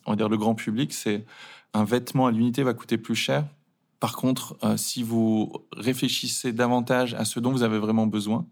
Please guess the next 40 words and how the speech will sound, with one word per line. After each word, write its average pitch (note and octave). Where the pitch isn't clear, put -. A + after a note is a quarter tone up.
et -
si -
vous A2+
modifiez C3+
toute A#2
votre A2+
approche A#2+
de A2+
votre G#2+
garde-robe, A2+
votre -
budget C3
total C3+
ne G#2+
va G#2
pas A#2
forcément A#2+
exploser. A2+
Euh, G#2+
il G#2+
y G#2+
a -
une, G#2+
tu -
parlais A#2
de A#2
Fashion A2+
Revolution A2+
Switzerland, A2+
euh, G#2
il G#2
y G#2+
a A2
quel-, G#2
euh, G#2+
au G#2
tout -
début A2
de G#2+
l'interview. G#2+